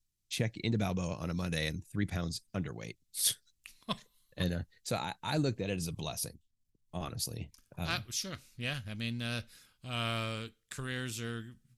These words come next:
Speaker 2: kinda won and lost on, uh, what, what seems like wistful decisions like that, or, or
Speaker 1: Yes.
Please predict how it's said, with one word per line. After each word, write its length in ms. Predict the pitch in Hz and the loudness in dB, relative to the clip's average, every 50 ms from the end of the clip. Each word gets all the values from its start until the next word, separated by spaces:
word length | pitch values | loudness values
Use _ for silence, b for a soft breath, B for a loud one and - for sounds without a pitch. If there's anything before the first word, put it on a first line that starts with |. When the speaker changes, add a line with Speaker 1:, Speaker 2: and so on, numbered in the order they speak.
| _ _ _ | _ _ _
Speaker 2:
kinda 480 | - - 120 117 113 117 113 110 110 107 104 104 104 104 104 | -10 -6 -4 -4 -2 -2 -2 -4 -4 -6 -8 -10 -12 -10 -8
won 240 | 104 113 120 123 123 | -6 -4 -4 -4 -4
and 160 | 117 110 110 | -4 -4 -4
lost 340 | 120 127 135 - - - - | -4 -4 -6 -6 -6 -6 -6
on, 380 | 95 98 98 95 95 98 95 95 - _ - 110 - b b b b b b b b b _ - 117 | -6 -6 -4 -4 -4 -4 -6 -8 -12 _ -20 -20 -20 b b b b b b b b b _ -12 -10
uh, 220 | 107 107 101 98 101 98 | -8 -6 -6 -6 -8 -8
what, 140 | 98 113 110 - - - - - - - | -8 -10 -10 -10 -14 -16 -16 -16 -12 -8
what 180 | 123 131 113 | -6 -6 -2
seems 460 | - - - 151 151 147 143 123 107 117 | 0 2 4 4 4 2 2 0 -2 -2
like 160 | 120 117 - | -2 -4 -4
wistful 460 | 110 104 123 135 - - - 127 120 | -4 -2 -2 0 0 0 -2 -4 -6
decisions 580 | 120 104 101 - - 143 147 156 131 95 87 80 | -6 -2 0 0 0 0 -2 -4 -4 -4 -6 -6
like 200 | 87 85 85 - | -8 -10 -12 -12
that, 160 | - 85 101 127 | -12 -12 -10 -6
or, 220 | 123 117 127 131 | -6 -6 -4 -2
or 120 | 127 135 - | 0 0 2
Speaker 1:
Yes. 260 | 107 101 - - - | 4 6 6 4 4